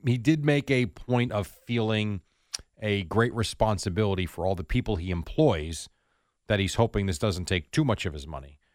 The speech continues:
And he alluded to trying to get this out of Mississippi courts and into federal court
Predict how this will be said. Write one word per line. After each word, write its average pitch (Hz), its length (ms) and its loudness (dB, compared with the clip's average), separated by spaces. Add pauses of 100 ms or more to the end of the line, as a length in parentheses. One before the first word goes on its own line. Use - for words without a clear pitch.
(140)
And 95 440 -2 (100)
he 104 260 0
alluded 123 500 2
to 107 120 -6
trying 113 280 2
to 107 60 2
get 101 280 0
this 101 360 0
out 120 200 4
of 104 220 0
Mississippi 104 580 -2
courts 101 320 -4
and 98 80 2
into 92 120 -2
federal 87 360 0
court - 280 -14